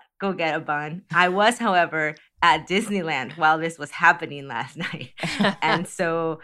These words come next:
I did have this Monte Cristo sandwich, which I did not realize was essentially a funnel cake sandwich. It was, like, batter and fried and had powdered sugar on top. So it was, like, perfect. I already had one sitting right in front of me. <laughs>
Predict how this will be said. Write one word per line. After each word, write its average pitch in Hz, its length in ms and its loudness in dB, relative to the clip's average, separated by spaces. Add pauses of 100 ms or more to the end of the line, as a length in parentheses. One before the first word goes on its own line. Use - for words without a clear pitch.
(260)
I 170 160 6
did 208 300 0
have 170 560 4 (120)
this 160 520 -4 (720)
Monte 180 320 -4
Cristo 180 600 -4 (160)
sandwich, 180 640 -2
which 156 140 -10
I 151 80 -4
did 170 180 -8
not 208 200 6
realize 170 380 0
was 156 240 -12
essentially 175 840 -6 (420)
a 160 160 -4
funnel 185 420 0
cake 165 280 -12
sandwich. - 640 -12
It 165 60 -12
was, 160 160 -8
like, 147 220 -8
batter 170 260 6
and 160 240 -6
fried 147 520 -2 (320)
and 151 140 -6
had 147 220 -6
powdered 156 300 2
sugar 156 260 -6
on 147 180 -6
top. 139 480 -2 (240)
So 220 120 -2
it 226 40 4
was, 226 140 4
like, 220 160 2
perfect. - 360 4
I 175 120 8
already 190 200 2
had 175 300 4
one 269 380 6
sitting 247 200 4
right 262 320 8
in 233 60 6
front 208 280 4
of 262 120 4
me. 247 420 -2
<laughs> 277 360 -8